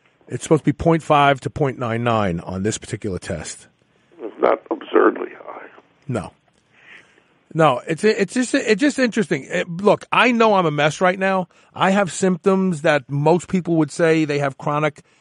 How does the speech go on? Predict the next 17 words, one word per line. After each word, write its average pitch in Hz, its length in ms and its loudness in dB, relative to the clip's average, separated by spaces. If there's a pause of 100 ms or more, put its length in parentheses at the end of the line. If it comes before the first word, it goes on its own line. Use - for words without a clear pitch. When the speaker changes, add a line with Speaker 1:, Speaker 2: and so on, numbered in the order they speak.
(480)
Speaker 1:
fatigue, 170 600 0 (120)
but 135 180 -2
I 156 120 4
just 151 240 -2
push - 280 0
through 147 260 0
every 135 260 0
single 135 300 -4
day. 123 460 -2 (440)
Speaker 2:
Yep. - 240 -18
Speaker 1:
And 127 320 2
I 127 140 -2
have 131 260 -2 (240)
pain 180 440 2 (100)
in 135 160 -4
muscles 156 680 -2
now. 170 440 2